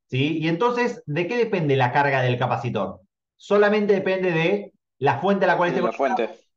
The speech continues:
Speaker 1: Claro, entonces, para nuestro problema, ¿sí? La carga inicial de mi capacitor va a ser la tensión, que son veintiséis volt,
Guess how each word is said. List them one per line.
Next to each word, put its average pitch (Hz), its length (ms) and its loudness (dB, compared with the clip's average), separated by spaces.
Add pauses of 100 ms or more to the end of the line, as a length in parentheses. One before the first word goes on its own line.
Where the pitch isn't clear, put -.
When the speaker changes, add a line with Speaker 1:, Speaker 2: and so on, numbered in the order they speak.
(340)
Speaker 1:
Claro, 120 640 6
entonces, 135 580 -2 (280)
para 156 200 2
nuestro 190 440 0
problema, 233 840 2
¿sí? 147 420 -2
La 139 340 2
carga 147 500 4
inicial 143 480 2
de 120 120 0
mi 123 180 -2
capacitor 185 720 2
va 175 80 6
a - 100 0
ser 135 460 0 (300)
la 147 220 2
tensión, 226 560 -2
que 156 120 -2
son 127 260 0
veintiséis 131 560 2
volt, 226 380 4